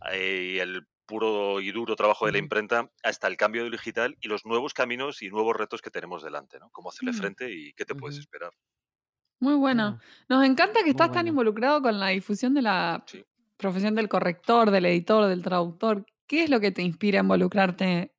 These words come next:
Speaker 3: en todas estas asociaciones, organizaciones?
Speaker 1: Pues mira, os, pues justo una de las cosas que, <laughs> que confieso en ese libro,
Speaker 3: <laughs>
Speaker 1: que, em,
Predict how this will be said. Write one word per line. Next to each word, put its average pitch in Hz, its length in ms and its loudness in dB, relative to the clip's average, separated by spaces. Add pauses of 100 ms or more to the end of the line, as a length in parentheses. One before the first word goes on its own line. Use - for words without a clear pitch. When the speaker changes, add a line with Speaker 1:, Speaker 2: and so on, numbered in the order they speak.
(160)
Speaker 3:
en 185 160 0
todas 196 240 2
estas 190 240 0
asociaciones, 185 760 0
organizaciones? 175 1000 -2 (840)
Speaker 1:
Pues 95 280 -8
mira, 110 220 2
os, 104 240 -4
pues - 320 -6
justo 139 300 -6
una 147 100 -4
de 127 80 -4
las 123 100 -6
cosas 131 260 -10
que, 98 260 -6
<laughs> - 280 -8
que 120 160 -8
confieso 110 600 -2 (160)
en - 120 -6
ese 113 220 -4
libro, 92 340 -8 (840)
Speaker 3:
<laughs> 247 380 2
Speaker 1:
que, 107 240 4
em, 202 120 -2